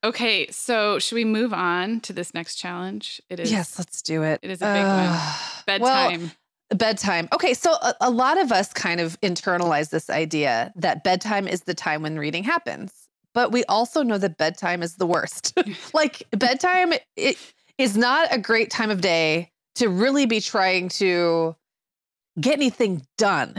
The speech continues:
Speaker 2: You know what I mean? It's, it's more of a time to be putting things to rest, literally. And so if you're exhausted and you have a kid who won't settle or whatever, then really creating a lot of obligation or pressure or stress around that time, also having to kind of be the,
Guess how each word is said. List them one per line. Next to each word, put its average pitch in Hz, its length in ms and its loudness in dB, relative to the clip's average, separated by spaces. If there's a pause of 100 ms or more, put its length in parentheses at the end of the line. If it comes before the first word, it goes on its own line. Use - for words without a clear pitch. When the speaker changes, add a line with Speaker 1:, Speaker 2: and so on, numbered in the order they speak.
Speaker 2:
You 240 100 4
know 269 80 4
what 269 100 2
I 269 100 2
mean? 247 240 2
It's, 262 260 2
it's 262 200 0
more 262 220 4
of 330 60 2
a 294 60 0
time 226 260 -2
to 214 80 -6
be 196 200 0 (120)
putting 247 300 0
things 190 340 -2
to 196 120 -4
rest, - 760 -2
literally. 170 720 2 (400)
And 220 180 0
so 240 260 2
if 226 180 0
you're 247 200 2
exhausted 196 1040 2
and 185 160 0
you 185 60 2
have 190 140 0
a 170 40 -2
kid 170 220 -2
who 165 120 0
won't 156 300 -4
settle 226 540 2
or 202 100 2
whatever, 180 480 2
then 220 280 2 (520)
really 269 300 4
creating 202 460 0
a 185 60 2
lot 165 340 2
of 165 160 -2
obligation 175 600 0
or 151 140 2
pressure 196 600 0
or 165 40 0
stress - 380 -2
around 180 200 2
that 170 140 -2
time, 185 280 -4
also 196 260 0
having 180 260 0
to 185 120 -4
kind 165 200 -2
of 151 80 -6
be 170 160 0
the, 151 320 0